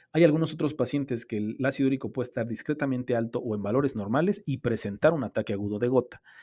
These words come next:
Aún no se sabe a ciencia cierta qué es lo que sucede en estas situaciones, por qué el pa-, por qué es tan, tan irregular esta condición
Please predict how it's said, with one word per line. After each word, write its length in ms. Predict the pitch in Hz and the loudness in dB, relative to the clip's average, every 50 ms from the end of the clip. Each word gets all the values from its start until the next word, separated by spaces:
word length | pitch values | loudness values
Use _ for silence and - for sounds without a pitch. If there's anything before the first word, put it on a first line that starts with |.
| - - - _ _ | -20 -20 -20 _ _
Aún 200 | - 151 190 240 | 4 4 6 6
no 80 | 240 220 | 6 4
se 140 | - 156 | 2 2
sabe 200 | - - 156 151 | 4 4 4 4
a 40 | 143 | 4
ciencia 320 | 135 - 135 135 - 127 113 | 2 2 0 0 0 0 -2
cierta 320 | - 127 123 123 - 117 | 0 -2 -2 -2 -4 -6
qué 100 | - 123 | -4 -4
es 60 | 117 | -4
lo 100 | 123 120 | -4 -4
que 100 | 110 113 | -4 -6
sucede 380 | 101 - - - - 110 110 110 | -8 -8 -8 -4 -2 -2 -2 -2
en 100 | 107 104 | -2 -4
estas 240 | 107 107 - 110 - | -6 -8 -8 -8 -8
situaciones, 600 | - 95 - - - - - 104 107 135 147 - | -8 -10 -10 -10 -10 -8 -8 -6 -6 -6 -8 -8
por 160 | - 107 104 | -8 -10 -6
qué 80 | - | -4
el 80 | 113 113 | -4 -4
pa-, 180 | - - 98 - | -4 -6 -10 -10
por 160 | - - 113 | -12 -14 -8
qué 240 | - 123 123 131 123 | -2 -2 0 0 0
es 140 | 110 - | -2 -2
tan, 300 | - 127 123 120 117 117 _ _ _ _ _ _ _ _ _ _ _ _ | 0 0 0 0 -2 -6 _ _ _ _ _ _ _ _ _ _ _ _
tan 560 | - 135 131 131 131 127 127 123 120 120 131 - | 2 4 4 4 2 2 0 0 0 -2 -2 0
irregular 640 | 143 120 110 120 113 104 104 107 110 120 131 127 | 0 0 2 2 0 2 2 4 6 6 6 6
esta 260 | 131 123 - - 120 120 | 4 0 0 -4 -4 -4
condición 720 | - 107 98 98 95 - - 117 117 120 127 135 - | -4 -8 -6 -6 -4 -2 0 0 0 0 -2 -6 -8